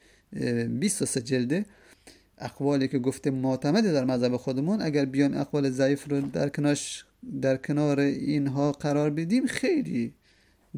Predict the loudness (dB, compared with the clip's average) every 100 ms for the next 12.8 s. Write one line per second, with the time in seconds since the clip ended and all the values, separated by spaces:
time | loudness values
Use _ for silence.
0 | 0 0 2 0 0 0 -2 -6 -6 -4
1 | -4 -6 -8 -10 -14 _ -20 _ _ _
2 | -6 -2 0 2 0 2 0 2 2 2
3 | 0 -2 -4 -2 -2 -2 -2 -2 -2 -6
4 | -18 _ -20 _ _ _ -4 0 0 0
5 | 0 -2 -2 -6 -4 0 2 2 2 2
6 | 2 0 0 0 0 0 -2 -4 -6 -6
7 | -2 0 0 0 -2 -6 -10 -20 -10 -6
8 | -4 0 2 2 2 0 0 0 -2 -2
9 | -4 -8 -6 -4 0 0 2 2 0 -2
10 | -10 -20 -20 _ -6 -4 0 -2 -4 -10
11 | -12 -10 -8 -6 -2 0 2 2 0 -2
12 | -4 0 2 2 2 0 -2 -4